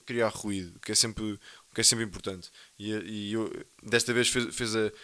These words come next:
a questão de, de, de proteger isso. Por isso, bem Frederico Varandas a, a, a escolher aqui o timing da, da, desta intervenção, desta tentativa de limpeza de imagem do Ruben Amorim, porque foi um bocadinho aquilo que aconteceu.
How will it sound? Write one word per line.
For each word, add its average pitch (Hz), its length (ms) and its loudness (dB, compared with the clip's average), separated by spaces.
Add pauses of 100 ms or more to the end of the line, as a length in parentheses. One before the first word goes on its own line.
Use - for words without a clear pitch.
a 110 80 -8
questão 113 340 0
de, 104 340 -4
de, 98 480 -6 (280)
de 101 120 -8
proteger 104 480 2
isso. 92 260 -6 (280)
Por 117 120 -8
isso, - 260 2 (120)
bem 127 440 2
Frederico 120 320 0
Varandas 117 380 4
a, 113 40 0 (640)
a, 101 40 -10
a - 20 -8
escolher 107 340 -2
aqui 107 160 -6
o 104 60 -4
timing 107 460 0
da, 98 320 -4 (340)
da, 95 480 -6 (180)
desta 107 300 -2
intervenção, 107 800 0
desta 101 260 -4
tentativa 107 540 -2
de 101 100 -8
limpeza 107 520 -4
de 104 80 -6
imagem 107 500 -4
do 104 120 -8
Ruben 107 260 -6
Amorim, 110 180 -8
porque 104 180 -14
foi 113 80 -8
um 110 40 -6
bocadinho 107 240 -8
aquilo 107 160 -10
que 107 100 -6
aconteceu. 107 420 0